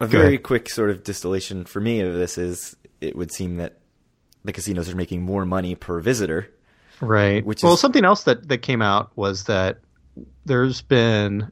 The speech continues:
Speaker 2: I mean, this was last year we talked about this, but there was a report that there's a lot fewer passenger planes coming into Atlantic City Airport, but a lot more junkets, right?
Speaker 1: Right,
Speaker 2: That was
Speaker 1: which would
Speaker 2: a,
Speaker 1: also
Speaker 2: I think
Speaker 1: make
Speaker 2: that was
Speaker 1: sense to
Speaker 2: something we
Speaker 1: that.
Speaker 2: talked about.
Speaker 1: Yeah.
Speaker 2: Which kind of makes sense for both of these results, right?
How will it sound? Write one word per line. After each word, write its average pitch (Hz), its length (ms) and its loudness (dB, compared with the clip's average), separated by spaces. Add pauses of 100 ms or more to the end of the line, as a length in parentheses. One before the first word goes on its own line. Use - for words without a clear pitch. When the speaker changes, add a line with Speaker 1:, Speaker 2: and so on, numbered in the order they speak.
(100)
Speaker 2:
I 135 60 0
mean, 120 140 2
this 127 140 0
was 107 140 -2
last 120 240 2
year 104 80 2
we 92 100 0
talked 92 220 -4
about 90 180 -4
this, 95 140 -6
but - 140 -8
there 110 80 4
was 95 100 2
a 95 80 0
report 95 440 0
that 98 160 0
there's 95 200 -2
a - 160 -8
lot 104 340 2
fewer 95 560 0
passenger 117 420 0
planes 95 260 -8
coming 92 200 -6
into 87 240 -6
Atlantic 92 280 -6
City 92 200 -4
Airport, 90 480 -2
but 92 100 -4
a 90 40 -2
lot 98 180 2
more 90 140 -2
junkets, - 480 -6
right? 107 280 -2 (220)
Speaker 1:
Right, 92 240 -6
Speaker 2:
That 127 120 0
was 120 80 -2
Speaker 1:
which 113 60 -6
would 113 80 4
Speaker 2:
a, - 20 4
Speaker 1:
also 170 140 0
Speaker 2:
I - 20 0
think 165 100 0
Speaker 1:
make - 60 -8
Speaker 2:
that 127 80 2
was 104 80 -2
Speaker 1:
sense 113 100 -2
to 113 60 -6
Speaker 2:
something 101 60 -2
we 95 80 -2
Speaker 1:
that. - 80 -4
Speaker 2:
talked - 140 -6
about. - 300 -12
Speaker 1:
Yeah. 92 120 -4 (640)
Speaker 2:
Which 127 200 0
kind 120 220 2
of 98 200 -2 (1080)
makes 120 280 -6
sense 117 320 -2
for - 200 -6
both 95 240 -2
of 90 80 -8
these 85 240 -10
results, - 480 -8
right? 90 260 -4